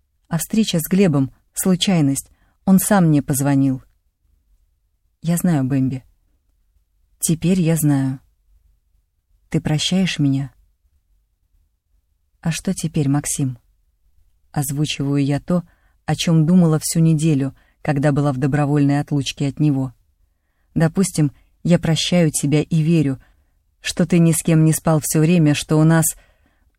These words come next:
что мы... Думаю, слово "отношения" подойдёт. Что, если я тебе верю?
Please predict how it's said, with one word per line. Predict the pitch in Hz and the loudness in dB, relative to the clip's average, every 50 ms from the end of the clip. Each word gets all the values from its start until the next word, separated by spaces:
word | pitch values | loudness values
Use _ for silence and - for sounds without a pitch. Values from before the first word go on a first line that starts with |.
| _ _ - | _ _ -8
что | - - - - - 180 | -6 -6 -6 0 2 4
мы... | 170 170 175 170 170 160 - - _ _ _ _ _ _ _ _ _ _ _ _ _ _ _ _ _ - | 4 6 6 4 4 2 -2 -8 _ _ _ _ _ _ _ _ _ _ _ _ _ _ _ _ _ -4
Думаю, | 165 170 165 156 156 156 147 | 0 0 2 4 2 2 0
слово | - - 165 151 147 147 | 0 -2 -4 -2 -2 -2
"отношения" | 147 - 156 151 - - 175 170 151 131 127 | -2 -2 -4 -4 -2 -2 -2 -2 0 -2 -2
подойдёт. | - 139 131 139 139 135 123 135 127 - _ - _ _ _ _ _ _ _ _ _ _ _ _ _ _ _ _ _ _ _ _ _ _ _ _ _ _ _ _ _ | -2 -2 -2 -2 -2 -2 -4 -6 -8 -8 _ -20 _ _ _ _ _ _ _ _ _ _ _ _ _ _ _ _ _ _ _ _ _ _ _ _ _ _ _ _ _
Что, | - - - - 233 | -14 -12 -4 0 2
если | 226 190 165 156 - - 156 | 2 2 0 -2 -2 -2 0
я | 156 156 | 0 0
тебе | - - 165 156 180 180 | 0 -2 0 2 2 2
верю? | 170 175 165 139 135 131 127 | 2 2 0 0 -2 -4 -10